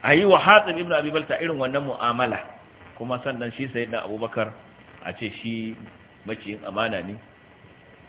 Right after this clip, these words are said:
ya cuci manzon Allah. Daman manzon Allah sallallahu alaihi wasallam yana kaffa kaffa da shi, shi yasa duk inda zai je sai ya jawo shi dan kai ya bar shi ya je kulla masa wata kullalliya.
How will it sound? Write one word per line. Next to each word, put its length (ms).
ya 180
cuci 280
manzon 360
Allah. 320
Daman 400
manzon 160
Allah 260
sallallahu 220
alaihi 120
wasallam 200
yana 160
kaffa 300
kaffa 280
da 100
shi, 180
shi 140
yasa 220
duk 220
inda 180
zai 160
je 200
sai 180
ya 160
jawo 180
shi 100
dan 140
kai 140
ya 120
bar 160
shi 200
ya 40
je 140
kulla 340
masa 200
wata 120
kullalliya. 480